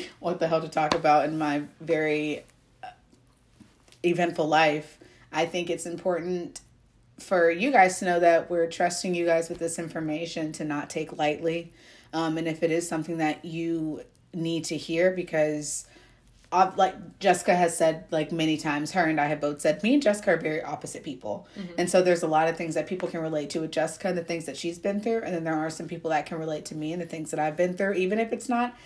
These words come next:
Speaker 1: exactly similar. Feelings can
Speaker 2: Yeah.
Speaker 1: be similar. Situations don't have to be similar.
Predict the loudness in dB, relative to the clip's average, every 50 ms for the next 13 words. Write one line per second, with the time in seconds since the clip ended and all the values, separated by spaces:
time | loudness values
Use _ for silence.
0 | -20 -14 -6 -4 -2 -2 2 6 6 6 6 4 2 0 0 -2 -2 -2 -2 0
1 | 0 0 0 0 -2 -4 -4 0 2 2 4 2 2 -4 -6 -6 -6 -6 -6 -6
2 | -6 -6 -6 -6 -6 -6 -6 -6 -6 -8 -10 -8 -8 -6 -4 -4 -4 -6 -8 -8
3 | -10 -10 -10 -10 -10 -10 -10 -10 -12 -14 -14 -14 -12 -12 -12 -12 -12 -14 -14 -16
4 | -14